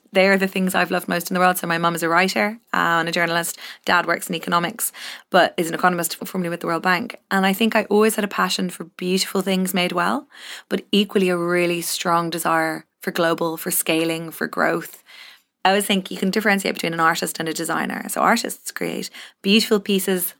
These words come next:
that hang on the wall, one-offs, whereas design is about creative problem solving. So in the same way, when you're designing a solution, you're designing, so our job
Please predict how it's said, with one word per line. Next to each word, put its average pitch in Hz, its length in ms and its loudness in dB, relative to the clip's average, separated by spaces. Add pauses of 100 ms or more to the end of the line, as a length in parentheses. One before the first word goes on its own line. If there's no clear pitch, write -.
(140)
that 180 80 -6
hang 196 200 2
on 196 80 2
the 196 80 2
wall, 180 520 2
one-offs, 185 640 0 (460)
whereas 190 160 2
design 185 640 0 (260)
is 180 80 -2
about - 180 2
creative 170 340 -2
problem 175 260 -4
solving. - 400 -8 (360)
So 180 200 2
in 175 120 2
the 175 40 -6
same 185 280 2
way, 175 160 4
when 175 160 -2
you're 175 80 0
designing 175 340 2
a 165 60 -4
solution, 185 440 0
you're 220 120 0
designing, 175 480 -2 (240)
so - 180 -2
our 185 260 6
job - 360 -4